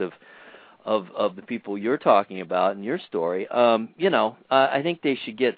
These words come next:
some credit. You know, yeah, of course, there's always problems. There's subsets of every group that causes problems,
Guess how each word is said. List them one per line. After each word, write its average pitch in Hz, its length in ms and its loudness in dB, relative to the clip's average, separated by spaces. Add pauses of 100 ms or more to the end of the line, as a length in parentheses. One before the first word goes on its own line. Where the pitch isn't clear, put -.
(100)
some 185 240 2
credit. 95 480 0
You 185 140 0
know, 165 180 2
yeah, 277 260 2
of 98 140 -2
course, 262 360 2
there's 117 200 -10
always 180 460 4
problems. 92 560 4
There's 123 220 -2 (280)
subsets 160 560 6
of 113 140 -4
every 143 340 2
group 123 400 -2 (680)
that 117 200 0
causes 123 480 4
problems, 117 600 4